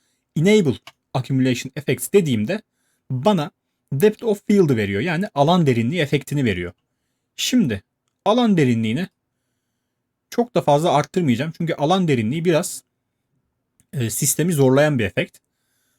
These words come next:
Fakat yine de ben istiyorum ki biz burada öndeki yazıyı gördüğümüzde arkadakini görmeyelim.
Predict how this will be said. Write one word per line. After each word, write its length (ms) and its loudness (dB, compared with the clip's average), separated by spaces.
Fakat 480 -2
yine 340 4
de 140 -4
ben 220 2
istiyorum 480 0
ki 200 -8
biz 360 -2
burada 340 0
öndeki 420 2
yazıyı 300 4
gördüğümüzde 680 -4
arkadakini 580 0
görmeyelim. 540 0